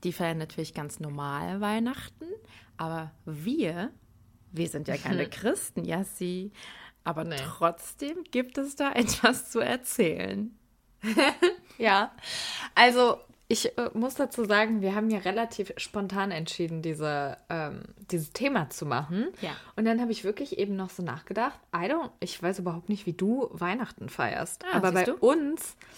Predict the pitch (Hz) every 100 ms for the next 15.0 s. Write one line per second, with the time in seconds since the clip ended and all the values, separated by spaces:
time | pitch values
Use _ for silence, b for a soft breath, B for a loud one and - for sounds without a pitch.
0 | B B B _ 214 208 202 196 190 175
1 | 160 - - - 170 190 - - 240 262
2 | 269 - 202 190 175 180 196 - 190 -
3 | 185 - 220 240 226 180 180 185 190 214
4 | - 170 - - 220 233 226 180 190 -
5 | 165 180 185 185 - 180 175 180 160 156
6 | - 156 147 135 156 - 135 - 127 113
7 | - - - - - B B 180 135 -
8 | 190 185 - 185 175 170 156 - - 190
9 | 185 233 220 196 214 247 240 214 214 214
10 | 202 185 - - 170 156 - _ - 151
11 | 170 190 - 175 175 165 165 165 180 170
12 | 165 165 165 143 156 156 151 160 - 170
13 | - 156 - 143 185 190 180 165 156 160
14 | 165 156 151 135 131 123 143 147 190 233